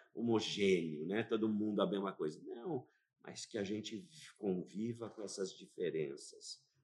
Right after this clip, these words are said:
né? De maneira, tendo o vínculo da paz. Eu acho que esse é o grande ponto, né? Tendo o vínculo da paz em Cristo Jesus.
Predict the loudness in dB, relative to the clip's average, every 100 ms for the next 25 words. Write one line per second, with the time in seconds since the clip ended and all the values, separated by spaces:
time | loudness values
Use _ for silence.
0 | _ 4 4 4 4 4 4 4 6 4
1 | 0 -8 _ _ _ _ _ _ _ _
2 | _ 0 2 2 0 0 0 0 0 -2
3 | -2 -10 -18 -18 -16 -16 -20 _ _ _
4 | -20 -6 -4 -2 -4 -2 -2 -2 -8 -12
5 | -12 -12 -10 -10 -10 _ _ -4 -2 -2
6 | -6 -6 0 0 -2 -4 -4 -6 -14 _
7 | -14 -12 -16 -16 -18 -16 -16 -16 -12 -6
8 | -6 -6 -14 -14